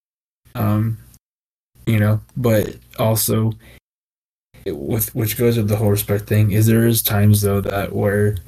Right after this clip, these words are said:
um, claiming and, and saying what the Bible says can come off as offensive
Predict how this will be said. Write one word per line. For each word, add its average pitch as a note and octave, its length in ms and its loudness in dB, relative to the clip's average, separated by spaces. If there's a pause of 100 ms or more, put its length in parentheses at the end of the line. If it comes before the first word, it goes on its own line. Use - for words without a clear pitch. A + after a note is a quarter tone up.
(640)
um, D2 420 -4 (1900)
claiming C3 440 0
and, G#2 480 -2
and G2+ 520 -6 (680)
saying C#3+ 380 0
what A2 100 0
the G#2+ 80 2
Bible G2+ 320 0
says G2 360 -2
can G#2+ 340 2
come G#2 180 0
off F#2+ 240 -4
as G2 120 -2
offensive G2 720 -2